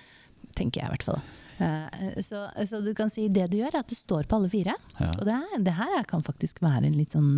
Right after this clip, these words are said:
Speaker 1: eh, morsom, eh, nesten vorspiel, eh, for et kjærestepar. Men altså, du står på alle fire, eh, og så s-, tar du og svaier ryggen, og så tar du haken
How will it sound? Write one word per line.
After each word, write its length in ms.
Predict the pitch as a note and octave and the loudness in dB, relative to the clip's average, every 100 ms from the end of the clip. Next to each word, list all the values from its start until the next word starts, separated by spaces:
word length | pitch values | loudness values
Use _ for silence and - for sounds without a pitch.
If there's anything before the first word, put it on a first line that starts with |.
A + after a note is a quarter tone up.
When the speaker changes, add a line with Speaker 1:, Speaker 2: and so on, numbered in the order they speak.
| C#3+ | 4
Speaker 1:
eh, 120 | C3+ | 4
morsom, 460 | D3 D3+ - A2+ B2 | 4 2 0 0 2
eh, 300 | C3 B2+ C3+ C#3+ | 2 2 0 2
nesten 240 | D3+ - C#3+ | 2 2 0
vorspiel, 540 | - B2 - E3 E3 F3 | 0 0 0 -2 -2 -2
eh, 520 | D#3 D#3 D#3 D#3+ D#3+ - | 0 0 0 2 0 -2
for 160 | F3 | -6
et 80 | E3+ | -6
kjærestepar. 480 | E3 - - A3+ - - - - - - | -6 -8 -4 -4 -4 -16 -20 -20 -18 0
Men 140 | A3 | 2
altså, 100 | A3 | 4
du 80 | G#3+ | 2
står 300 | - F#3+ D3+ | 2 0 0
på 80 | F#3+ | 0
alle 160 | E3+ | 0
fire, 300 | G3+ E3+ G3+ F4+ - - - - - - | 0 -2 -2 -4 -10 -12 -12 -20 -18 -2
eh, 300 | G3+ G#3 G#3 - | 0 0 -6 -2
og 160 | A3+ - | 0 0
så 460 | - G#3 G#3+ B3 - - | -2 -4 -2 -4 -6 -10
s-, 200 | - - | -6 -6
tar 240 | - F#3+ F3+ | -2 0 0
du 80 | A3 | 0
og 60 | |
svaier 640 | - - B3 A#3 D#3+ F3 F#3+ | -2 -2 -2 -2 -2 -2 -2
ryggen, 320 | D#3 G#3+ F#4 - - - - - - - | 0 0 -2 -8 -20 -20 -12 -12 -12 -2
og 120 | G#3 | -2
så 160 | G#3+ A#3+ | -2 -6
tar 240 | - G3+ | -8 -6
du 80 | F#3+ | -6
haken 540 | F#3+ A#3 F3 C3+ - | -4 -6 -6 -6 -8